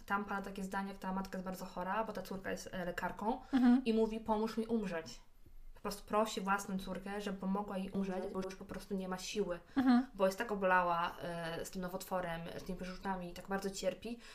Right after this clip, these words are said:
Speaker 1: że chciałaby, żeby to się już skończyło, żeby nikt już nie cierpiał, nie patrzył na to, wiesz, żeby już nie brał nikt
Speaker 2: Tak,
Speaker 1: więcej w
Speaker 2: tak.
Speaker 1: tym udziału, więc, em,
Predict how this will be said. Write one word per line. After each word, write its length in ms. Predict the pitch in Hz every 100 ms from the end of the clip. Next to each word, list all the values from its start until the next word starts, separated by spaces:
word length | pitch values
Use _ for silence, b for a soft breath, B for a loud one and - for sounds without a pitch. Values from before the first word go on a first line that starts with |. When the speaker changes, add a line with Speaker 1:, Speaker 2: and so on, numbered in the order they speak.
| B
Speaker 1:
że 100 | 196
chciałaby, 540 | 196 - 226 214 214
żeby 120 | 214 202
to 60 |
się 60 | 196
już 80 | 196
skończyło, 540 | - 190 196 180 170
żeby 400 | 175 180 185 190 B B B B
nikt 220 | 214 233
już 140 | 233 214
nie 120 | 208
cierpiał, 380 | 202 202 196 180
nie 120 | 190
patrzył 400 | 202 202 - 185
na 120 | 170
to, 120 | 170
wiesz, 140 | 180 185
żeby 160 | 180 185
już 160 | -
nie 160 | 196 202
brał 200 | 202 190
nikt 220 | 190 196
Speaker 2:
Tak, 100 | 196 226
Speaker 1:
więcej 80 | 190
w 120 | 240
Speaker 2:
tak. 100 | 226
Speaker 1:
tym 60 | 202
udziału, 400 | 196 196 175 170
więc, 380 | 175 175 185 -
em, 260 | - 175